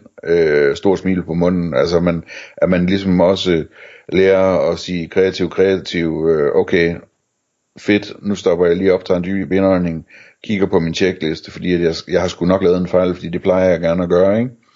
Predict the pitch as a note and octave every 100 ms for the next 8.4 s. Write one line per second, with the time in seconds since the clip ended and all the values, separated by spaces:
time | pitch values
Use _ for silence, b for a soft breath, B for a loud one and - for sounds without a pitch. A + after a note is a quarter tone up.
0 | b b b - F#2 F2 E2 E2 E2 D#2+
1 | D2+ B B B B - F#2+ F#2 G2 F#2
2 | F#2+ G2 F2 D2+ E2+ F2+ G2 F#2+ F2 E2+
3 | E2 F#2 G2 F2 G2 F#2+ F2+ D#2+ - F2+
4 | F2+ - G2+ F2+ D#2+ F2 E2+ - _ -
5 | D#2 F2 D#2 D#2 E2 E2+ A#2+ - _ _
6 | _ _ _ _ _ - B B B B
7 | B B - G2 F2+ E2+ E2 D#2+ D#2+ D#2
8 | - - A2